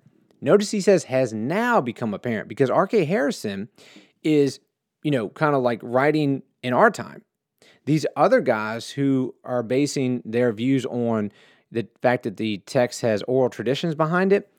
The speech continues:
were writing a hundred and fifty years ago. He said, "It has now become apparent to modern scholars with the discovery that in antiquity, events were written down at the time when they occurred or shortly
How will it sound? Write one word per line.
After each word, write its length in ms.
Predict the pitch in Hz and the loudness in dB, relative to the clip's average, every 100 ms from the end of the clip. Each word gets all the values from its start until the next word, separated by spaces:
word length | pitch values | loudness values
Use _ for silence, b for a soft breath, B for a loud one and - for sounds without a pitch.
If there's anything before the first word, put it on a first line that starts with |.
| _ | _
were 100 | - | 0
writing 360 | 127 151 160 156 - | 4 6 4 0 -8
a 80 | 117 | -4
hundred 260 | 160 175 | -2 -2
and 100 | 135 | -4
fifty 320 | - 175 - 151 | -4 -4 -2 -6
years 480 | 127 135 220 226 | -6 0 2 2
ago. 220 | 113 80 - - _ _ _ _ _ _ _ _ _ _ _ _ b b b b b b b | -2 -6 -12 -18 _ _ _ _ _ _ _ _ _ _ _ _ b b b b b b b
He 140 | 165 | 0
said, 220 | 175 165 127 | 6 8 8
"It 260 | - 139 | 4 4
has 200 | 143 127 | 4 4
now 460 | 107 120 147 185 208 | 4 4 6 6 6
become 400 | 190 - 185 180 | 2 0 2 2
apparent 520 | 170 143 147 135 - | 0 -2 0 0 -2
to 100 | 110 | -4
modern 480 | 104 110 127 147 143 | 0 4 4 4 0
scholars 680 | - 127 113 101 95 92 - | 0 2 4 4 0 -2 -8
with 340 | 104 123 165 - | 4 6 6 6
the 100 | 202 | 6
discovery 640 | 208 - 123 113 101 104 | 6 4 2 4 4 0
that 220 | 95 110 | 0 -2
in 240 | 107 104 - | -4 -8 -6
antiquity, 880 | 110 104 - 214 214 95 - - b b b b | -6 -6 -2 -2 -2 -4 -6 -14 b b b b
events 580 | 123 101 98 147 185 - | -4 -2 4 4 4 2
were 100 | 185 | 4
written 280 | 185 - 175 | 4 2 4
down 340 | 131 117 113 | 4 4 0
at 160 | 104 - | -4 -8
the 80 | |
time 560 | 92 - - 139 151 165 | -10 -8 -2 2 2 2
when 120 | 156 | 0
they 140 | 156 160 | 0 0
occurred 540 | 151 - 117 113 110 - | -2 0 4 4 2 0
or 160 | 110 | -2
shortly 680 | 98 - 127 127 110 131 117 | -2 -2 0 2 2 0 -2